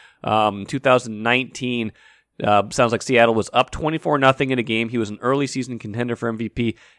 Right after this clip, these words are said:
and he was upset because after, uh, after taking a big halftime lead, the, the Seahawks ran the ball a lot in the second half, costing him a chance to become a front runner, you know, not letting him pad his stats. Um, and he, it,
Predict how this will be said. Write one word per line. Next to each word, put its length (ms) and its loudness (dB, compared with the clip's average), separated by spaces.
and 300 2
he 100 2
was 240 0
upset 680 2
because 540 2
after, 680 4
uh, 220 -2
after 300 2
taking 360 -2
a 40 -4
big 180 0
halftime 400 2
lead, 240 -2
the, 100 -2
the 140 -8
Seahawks 600 2
ran 340 2
the 60 0
ball 400 6
a 60 -4
lot 300 2
in 100 -6
the 80 -4
second 400 -2
half, 320 2
costing 540 2
him 260 0
a 80 4
chance 380 -2
to 100 -10
become 320 -4
a 80 0
front 440 0
runner, 380 0
you 80 -6
know, 100 -2
not 240 4
letting 160 2
him 220 -4
pad 340 4
his 220 -2
stats. 760 2
Um, 540 -2
and 180 -10
he, 180 -8
it, 360 -12